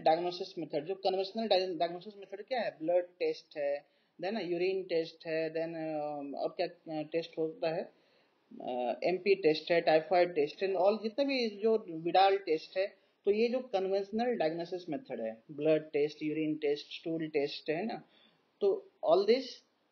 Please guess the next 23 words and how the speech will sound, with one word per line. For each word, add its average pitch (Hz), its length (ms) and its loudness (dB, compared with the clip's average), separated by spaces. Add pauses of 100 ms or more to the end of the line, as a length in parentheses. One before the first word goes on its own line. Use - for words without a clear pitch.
are 196 140 2 (220)
conventional 202 640 0 (160)
diagnosis 160 540 -2
method। 147 300 0 (400)
तो 220 80 8 (260)
उस 247 180 -6 (140)
conventional 202 600 0
method 196 360 -4
से, 139 240 -8 (1080)
diagnosis 160 440 -2
method 170 300 -2
से 165 260 -2 (500)
किसी 226 240 -2
भी 269 100 2
disease 202 320 -2
का 220 160 -2
अर्ली 202 440 2
detection 214 440 -2
नहीं 170 180 -2
कर 160 100 0
सकते। 120 420 -4
अर्ली 202 460 4
detection 233 640 0